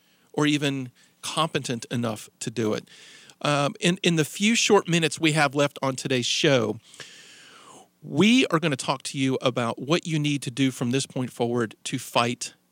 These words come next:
complacency. And I, I think the very first thing that needs to be addressed is you need to really take a hard look at your life in the areas of it and say,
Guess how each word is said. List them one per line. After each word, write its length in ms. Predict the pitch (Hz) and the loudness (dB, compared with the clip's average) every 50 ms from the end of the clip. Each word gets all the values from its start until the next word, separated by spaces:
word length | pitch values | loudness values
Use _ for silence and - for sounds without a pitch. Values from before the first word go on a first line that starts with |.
| _ _ - | _ _ -14
complacency. 1000 | - - 117 - - - - 120 120 120 110 - - 113 - - - - - 113 - _ _ - - - | -10 -10 -10 -10 -12 -14 -8 -4 -4 -4 -4 -4 -6 -8 -8 -6 -8 -8 -8 -10 -16 _ _ -14 -4 0
And 240 | 143 147 143 139 - - | 2 2 2 0 2 0
I, 100 | 151 - - _ - | -2 -2 -2 _ 0
I 120 | - 151 147 | 0 0 0
think 460 | - - - - - 277 339 - - | -2 -6 -12 -2 -2 -2 -2 -2 0
the 120 | - 156 | 0 0
very 420 | 127 117 120 147 156 170 190 202 190 | 0 2 2 2 4 4 2 0 0
first 560 | - - - - 160 160 151 - - - - _ | -4 -6 0 0 2 2 2 -2 -6 -10 -12 _
thing 460 | - - - - 147 139 135 135 123 | -18 -10 -4 -2 0 0 0 0 0
that 200 | 123 113 - - | 0 -2 -2 -2
needs 340 | 131 131 139 139 135 - - | -2 0 0 0 0 -4 -4
to 80 | - 127 | -6 -4
be 160 | 120 127 127 | -2 -2 -2
addressed 560 | 120 120 - 127 127 113 107 110 - - - | -2 -2 -2 0 2 2 0 0 -4 -8 -6
is 180 | - 135 117 127 | -6 -6 -4 -2
you 60 | 139 | 0
need 160 | 165 202 180 | 0 2 2
to 60 | 151 135 | 2 0
really 460 | 117 120 123 139 147 147 147 151 143 | -2 0 2 2 2 4 2 0 -2
take 400 | - - - 147 117 110 - - - | -4 -8 -6 -4 -4 -4 -6 -8 -12
a 60 | - | -12
hard 360 | - - - - 208 233 247 | -12 -10 -2 0 0 0 2
look 180 | 226 170 151 - | 0 -6 -6 -6
at 140 | 151 - - | -8 -8 -8
your 100 | 139 123 | -8 -6
life 420 | 117 101 107 95 98 - - - _ _ _ _ - - - - - - - - - - _ - | -6 -8 -8 -10 -12 -16 -18 -20 _ _ _ _ -20 -20 -20 -20 -20 -20 -20 -20 -20 -18 _ -4
in 140 | 151 143 139 | -2 0 0
the 120 | 139 - - | 0 0 0
areas 420 | 160 180 190 208 214 214 208 - - - | 0 2 2 2 2 2 0 -2 -2 0
of 160 | 151 135 123 123 | 0 2 2 2
it 160 | 120 117 - - | 0 -2 -2 -4
and 120 | 139 135 123 | -6 -6 -4
say, 460 | - - 143 135 131 127 127 127 | -2 0 2 2 2 2 0 -2